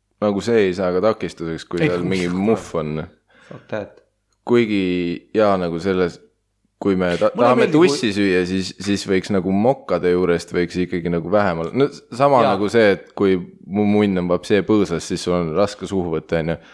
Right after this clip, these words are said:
Speaker 1: Sest sa ei taha hambaid niiditada samal ajal, kui sa suhu võtad, on ju.
Speaker 2: Jaa, sa ei taha nagu, mulle ei meeldi see, kui mu nina vastu lähevad karvad. Nagu palju karvu läheb.
Speaker 1: See kõditab.
Speaker 2: Ei, lihtsalt mul on siuke eksinud tunne alati.
Speaker 1: <laughs>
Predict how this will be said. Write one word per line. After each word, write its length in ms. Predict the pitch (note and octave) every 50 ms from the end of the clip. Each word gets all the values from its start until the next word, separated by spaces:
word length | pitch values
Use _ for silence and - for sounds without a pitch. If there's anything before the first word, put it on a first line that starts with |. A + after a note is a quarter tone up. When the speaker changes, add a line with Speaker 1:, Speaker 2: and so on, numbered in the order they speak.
| - - _
Speaker 1:
Sest 220 | - - F#2+ E2+ -
sa 100 | F2 F2
ei 60 | F2+
taha 160 | F#2+ G2 G2+
hambaid 320 | G2 F#2+ F2+ E2 E2+ E2 E2+
niiditada 500 | F#2 F#2+ F2+ D#2+ D#2+ - - D2 D#2+ D#2+
samal 300 | F#2 F#2 F2 E2 E2 E2
ajal, 160 | E2 E2+ E2+
kui 100 | E2 E2+
sa 100 | E2+ E2
suhu 220 | G2+ F#2+ F2 E2
võtad, 300 | E2+ E2 - - D#2+ D2+
on 180 | D2 D2 D2 D#2
ju. 60 | D2+ _ _ _ _ - -
Speaker 2:
Jaa, 260 | C#3 C#3 B2+ A#2 A2 A2
sa 140 | - - B2+
ei 80 | B2+
taha 200 | C#3+ C3 C3 B2 A2+
nagu, 340 | A2 A2 G#2+ G#2+ G2 G#2+ A2
mulle 180 | C#3 E3+ E3+
ei 80 | D#3+ D3+
meeldi 240 | C#3 B2+ B2 A#2 A2
see, 160 | B2 B2 A2+
kui 120 | G2+ G#2
mu 120 | G2+ G#2 G#2
nina 400 | G#2 A2 A#2+ D3 D#3 D#3 C3 A2+ G2+ G2
vastu 380 | G2+ G#2+ A2+ - - - - G2
lähevad 360 | G2 F#2+ F#2+ F#2+ F#2 F#2+ -
karvad. 400 | - G#2 G#2 G2+ G2 F#2 F2 - _ _ _ _ _ _ _ _ _ _ _ _ _ _ -
Nagu 200 | A2+ G2+ G#2 F#2
palju 280 | A2 A2 G#2 G2+ G2
karvu 240 | G2+ G2+ G2 F#2+ F#2+
läheb. 140 | F#2+ F#2+ F#2
Speaker 1:
See 140 | A2 G#2+ G2
kõditab. 480 | A2 G2+ F#2 E2+ - - E2 D#2+ - - F2+ G2 - - - _ _ _ _ _ _ _ _ _ _ _ _ _ _ _ _ _ _ _ _ _ _ _ _ _ _ _ _ _ _ _ _ _ -
Speaker 2:
Ei, 100 | - D#3+
lihtsalt 220 | F3 F3+ E3+ - E3
mul 80 | D3+ D3+
on 60 | B2+
siuke 140 | C3 B2+ D3+
eksinud 380 | F3 E3+ - - A#2 G2+ F#2+ -
tunne 220 | - A#2 A2 G#2 G2+
alati. 300 | F#2 F#2 - - - G2+
Speaker 1:
<laughs> 60 | F#2+